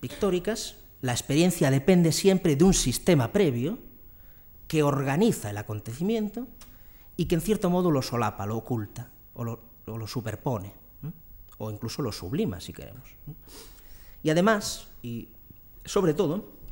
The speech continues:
de esta manera parece que esa peculiar experiencia no tuviese más remedio que desembocar siempre en un cuadro o en un dibujo,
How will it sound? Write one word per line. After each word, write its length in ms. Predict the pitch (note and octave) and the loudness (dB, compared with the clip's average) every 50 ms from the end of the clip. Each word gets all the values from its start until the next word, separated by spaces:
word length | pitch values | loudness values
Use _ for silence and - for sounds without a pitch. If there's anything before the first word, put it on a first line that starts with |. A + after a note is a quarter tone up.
| - - | -8 -2
de 120 | C#3+ F3+ | 0 0
esta 180 | G3+ G3+ - F3 | 0 2 2 0
manera 300 | F3 G3 G3 F#3 - - | 2 2 2 0 0 0
parece 340 | D3 E3+ G#3 G3 - C3+ | 0 0 2 2 0 -2
que 60 | - E3 | -2 -2
esa 200 | - - C#3+ - | -2 -2 -4 -4
peculiar 380 | B2+ - - G#2+ A2+ B2+ C3+ | -6 -6 -6 -4 -2 0 0
experiencia 640 | C#3+ C#3 - - C3 C#3+ D#3+ C#3+ C3+ - C3 C3 - - - - - | 0 0 -2 -2 -2 -2 0 -2 -2 -4 -6 -8 -8 -10 -12 -12 -8
no 160 | - D3 D#3 - | -4 -4 -2 0
tuviese 380 | - D#3 D3+ F3 E3 - C3+ | 2 2 4 4 4 4 2
más 140 | B2 D3+ D3+ | 2 2 2
remedio 380 | D3 D3+ C#3+ D3+ D3 C#3+ C#3+ D3 | 2 2 2 2 2 0 0 0
que 100 | - C3 | 0 -2
desembocar 460 | B2 B2 - B2 A2+ A2 - D3 C3+ | -2 -2 -2 -2 -4 -2 -2 -2 -2
siempre 320 | - - D3 C#3+ - D#3+ | 0 0 -2 0 0 0
en 60 | C#3+ | 0
un 120 | B2 A#2+ A#2 | 0 0 0
cuadro 340 | - G#3+ G#3 - - A#2+ - - - - - - - - - - - | -2 -4 -6 -6 -8 -12 -16 -18 -20 -20 -20 -20 -20 -20 -12 -4 -2
o 80 | B2+ | 0
en 80 | B2+ C3 | 2 2
un 100 | C#3 B2+ | 2 2
dibujo, 400 | C3 D#3+ F#3+ - - G#2+ - | 4 2 0 0 -2 -10 -14